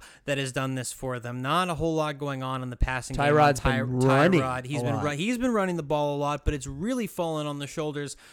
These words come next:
Speaker 1: of, of Shady McCoy and to a
Speaker 2: Michel.
Speaker 1: much lesser degree Mike Gillislee.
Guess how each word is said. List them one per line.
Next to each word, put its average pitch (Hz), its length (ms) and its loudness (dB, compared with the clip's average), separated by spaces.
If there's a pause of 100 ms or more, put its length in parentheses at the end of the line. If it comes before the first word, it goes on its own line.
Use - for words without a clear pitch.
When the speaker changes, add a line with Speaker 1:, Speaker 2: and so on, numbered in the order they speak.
(160)
Speaker 1:
of, 135 260 -6
of 135 200 -6
Shady 151 300 0
McCoy 143 500 4
and 127 100 0
to 143 120 0
a 131 80 2
Speaker 2:
Michel. 135 140 -2
Speaker 1:
much 151 260 0
lesser 135 440 -4
degree 131 380 -6
Mike 123 240 -4
Gillislee. 120 580 -2